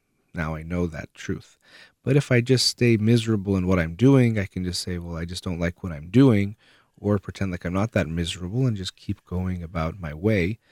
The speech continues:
of doing whatever it is I'm doing. So the process of self-reflection is actually a lot scarier than I think most people think.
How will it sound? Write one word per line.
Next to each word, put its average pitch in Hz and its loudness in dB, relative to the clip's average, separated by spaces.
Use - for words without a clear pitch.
of 90 -14
doing 95 -2
whatever 85 -8
it 80 -14
is 76 -8
I'm 82 -10
doing. 101 -4
So - 0
the 127 6
process 175 -2
of 117 -2
self-reflection - -2
is 95 -6
actually 180 -2
a 139 4
lot 120 -4
scarier 113 4
than 85 -6
I 92 -10
think 101 -8
most 92 -4
people 85 -14
think. - -8